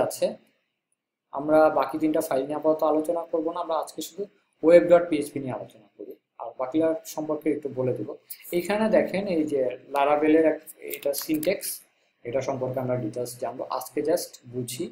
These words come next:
যে এখানে দেখেন এই যে বলা আছে গেট মেথডে কেউ যদি স্ল্যাশ, স্ল্যাশ মানে আমার অ্যাপ্লিকেশনের রুট, রুটে হিট করে তাহলে সে কি করছে, যে একটা অ্যানোনিমাস ফাংশন রান করে যে ভিউ ওয়েলকাম,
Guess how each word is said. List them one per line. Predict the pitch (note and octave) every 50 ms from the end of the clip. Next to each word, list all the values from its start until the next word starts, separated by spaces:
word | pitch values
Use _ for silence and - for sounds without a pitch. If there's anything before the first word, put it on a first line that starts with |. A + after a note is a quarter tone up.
| - _ _ _ - - _ _ _
যে | A#2+ B2 B2+
এখানে | B2 C#3 D#3 E3 E3+ D#3+
দেখেন | D#3 D3+ - E3 D#3+
এই | D#3 D3+
যে | D#3 - C3+
বলা | C#3 C#3+ C#3 B2+ B2
আছে | - - - B3+ - - _ _ _ _ _ _ _ -
গেট | A#2+ A#2+ D3+ E3+ F#3 F#3 - G3+
মেথডে | G3+ F#3+ F#3+ - F#3+ F#3+ A3 A#3+ A#3 -
কেউ | - E3+ E3 D#3+ D#3
যদি | F3 F#3 A3 G#3+ -
স্ল্যাশ, | - D3 C3 A#2+ - - -
স্ল্যাশ | - C#3 C#3+ D3 - - F3+
মানে | F#3 G3+ A3 -
আমার | D#3 D#3 D#3 D3
অ্যাপ্লিকেশনের | - - - D#3+ D#3+ D3+ D3+ - - E3+ F#3+ A3+ G#3+ E3+
রুট, | D3 C3+ - - _ _ _ _ _ _ _ _ _ _ _ _ _ - B2+
রুটে | D3 D3+ D3+ F3+ F#3+ F#3+ - F#3
হিট | E3+ E3 F3 - - -
করে | F3+ D#3 D#3+ F#3+ A#3 - - - _ _ _ _ _ _ -
তাহলে | D3 C3+ C3 D3 D#3 E3+ F#3 F3+ - -
সে | - F#3 F#3 F3+
কি | - F3+ E3 E3+
করছে, | F3 E3+ - - - - - - _ _ _ _ _ _ _ _ _ _ _ _ _ _ _ -
যে | A#2+ A#2 A#2
একটা | A#2 - B2+ B2 A#2+ B2
অ্যানোনিমাস | C3 C3+ C#3+ C#3+ C#3+ C#3+ C#3+ C#3+ - -
ফাংশন | C3 B2 B2 - D#3+ D#3 D#3
রান | D#3 D#3+ -
করে | F3+ - - B2
যে | C#3 A#2+ A#2+
ভিউ | B2+ D#3 F#3 G3+ E3+
ওয়েলকাম, | C#3+ A#2+ - - - - -